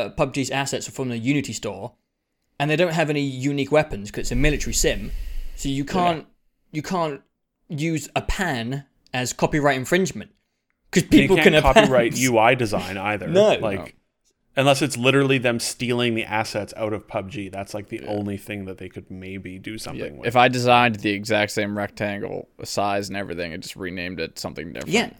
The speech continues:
Speaker 3: no
Speaker 1: you
Speaker 3: one,
Speaker 1: couldn't
Speaker 3: no
Speaker 1: put the
Speaker 3: one's
Speaker 1: Boogie
Speaker 3: gonna
Speaker 1: Bus in your game.
Speaker 3: Yeah.
Speaker 1: 'Cause that's an asset that's owned by Epic.
Speaker 2: Yeah.
Speaker 1: But pub G doesn't own anything. And it, I honestly, as much as I, like, talk negatively on, uh, pub G, I don't like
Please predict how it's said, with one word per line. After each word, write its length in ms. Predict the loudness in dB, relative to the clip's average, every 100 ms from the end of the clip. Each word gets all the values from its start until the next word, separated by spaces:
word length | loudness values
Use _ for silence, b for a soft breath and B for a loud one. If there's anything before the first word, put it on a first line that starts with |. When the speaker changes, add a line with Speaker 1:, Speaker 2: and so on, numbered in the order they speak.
| _
Speaker 3:
no 120 | -10 -4
Speaker 1:
you 120 | -4
Speaker 3:
one, 60 | 2
Speaker 1:
couldn't 180 | 0 2
Speaker 3:
no 40 |
Speaker 1:
put 100 | -2
the 60 | 0
Speaker 3:
one's 80 |
Speaker 1:
Boogie 140 | 0 2
Speaker 3:
gonna 60 | 0
Speaker 1:
Bus 340 | -2 -4 -8 -6
in 200 | -6 -2
your 180 | -2
game. 300 | -2 -4 -8 _ _ _ _ _ _ _
Speaker 3:
Yeah. 100 | -14 -8
Speaker 1:
'Cause 100 | -4
that's 220 | -2 -2
an 60 | -4
asset 260 | -4 -4
that's 100 | -6 -6
owned 180 | -4
by 100 | -2
Epic. 380 | -4 -4 -8 -14 _ _ _ _ _ _ _ _ _ _ -18
Speaker 2:
Yeah. 140 | -8 -6
Speaker 1:
But 140 | -4
pub 140 | -2 -4
G 80 | -2
doesn't 240 | -6 -6
own 220 | -6 -6 -4
anything. 460 | -6 -6 -8 -12 -6
And 120 | -6
it, 220 | -6 -8
I 240 | 0 4 4
honestly, 640 | 4 0 -2 -2 -2 -2 -8 _ _ _ _
as 120 | 0
much 200 | 2 2
as 80 | 2
I, 300 | 2 2 0
like, 420 | 0 -2 -4 -16 -2
talk 200 | 0 2
negatively 540 | 0 -2 -6 -8 -8
on, 260 | -8 -10 -10 -12 -14 _
uh, 200 | -6 -6
pub 260 | 0 -2
G, 180 | 0 -6
I 80 | -6
don't 320 | 2 2 4
like 400 | -2 -6 -8 -16